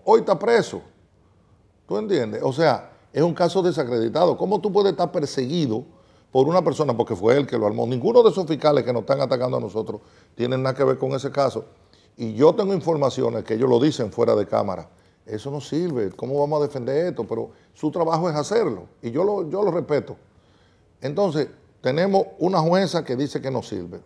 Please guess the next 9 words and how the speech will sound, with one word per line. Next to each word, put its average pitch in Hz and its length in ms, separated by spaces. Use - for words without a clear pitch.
una 110 160
jueza 113 260
prestigiosa. 98 600
Como 165 240
procuradora 170 600
dice 156 260
que 120 120
no 123 140
sirve. 90 360